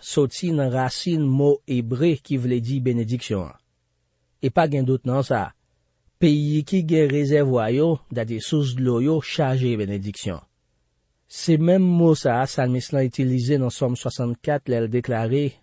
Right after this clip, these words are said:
nan Sòm swasannkat, vèsè sis, lè y ap pase nan mitan fon sèk la, yo fè l tounen yon kote ki plen sous dlo.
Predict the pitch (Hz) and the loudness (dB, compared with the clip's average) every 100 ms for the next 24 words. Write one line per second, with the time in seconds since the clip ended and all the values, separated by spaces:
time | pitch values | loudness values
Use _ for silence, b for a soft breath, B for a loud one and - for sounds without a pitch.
0 | - 113 110 - 113 117 - 117 113 117 | -10 -8 -6 -6 -6 -6 -6 -6 -4 -4
1 | 110 110 104 - 143 131 - 92 - _ | -4 -6 -8 -4 -4 -4 -6 -8 -8 _
2 | _ _ _ - 139 139 143 139 - 143 | _ _ _ -4 2 4 4 0 0 -2
3 | 156 156 147 139 127 139 131 - 131 - | 0 -2 0 0 0 0 -2 -2 -4 -2
4 | 110 101 123 135 127 _ _ _ _ - | -6 -4 -4 -2 -4 _ _ _ _ -2
5 | 139 135 139 127 127 - 147 143 135 135 | 0 2 0 0 -2 0 0 2 2 0
6 | - 135 127 - 127 117 123 - 117 123 | 0 -2 -2 -2 -4 -2 -4 -4 -4 -4
7 | 113 131 123 123 127 95 | -4 -4 -2 0 0 -2